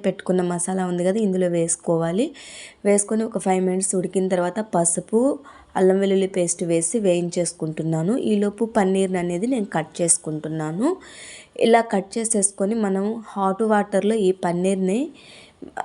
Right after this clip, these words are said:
కాసేపు ఒక రెండు నిమిషాలు అట్లా క్లీన్ చేసేసుకొని మనం ఒక ప్లేట్లో పక్కన పెట్టేసుకోవాలి. ఇలా పక్కన పెట్టేసుకున్న తర్వాత మనకైతే ఉడుకుతుంది, పచ్చి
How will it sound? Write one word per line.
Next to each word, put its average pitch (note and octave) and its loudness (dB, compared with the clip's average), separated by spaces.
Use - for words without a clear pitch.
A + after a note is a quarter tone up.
కాసేపు G3+ 2
ఒక G3+ 2
రెండు F#3+ 2
నిమిషాలు G3+ -2
అట్లా F#3+ -2
క్లీన్ G3 2
చేసేసుకొని F#3+ 0
మనం G3+ 2
ఒక F3+ -4
ప్లేట్లో F#3+ 4
పక్కన F#3 -2
పెట్టేసుకోవాలి. E3+ -2
ఇలా A3+ 6
పక్కన G#3+ 0
పెట్టేసుకున్న G3+ -2
తర్వాత F#3 0
మనకైతే F#3 0
ఉడుకుతుంది, F#3+ 0
పచ్చి F3+ 0